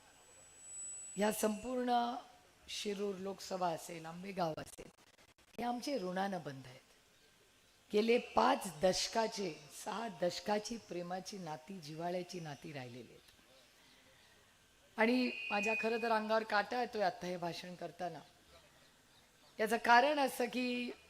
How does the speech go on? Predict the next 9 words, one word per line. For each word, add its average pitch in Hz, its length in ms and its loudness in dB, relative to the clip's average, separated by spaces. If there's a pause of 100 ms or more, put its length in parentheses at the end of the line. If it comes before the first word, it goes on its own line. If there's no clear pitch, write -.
(400)
माझी 196 300 2
आई 208 260 6 (1600)
आजही 202 720 0 (840)
दरवर्षी, 202 1080 2 (1000)
आजपर्यंत 233 640 -2
एकच 254 360 -2
वर्ष 226 260 -2
चुकलं 208 380 -4
जेव्हा 196 220 0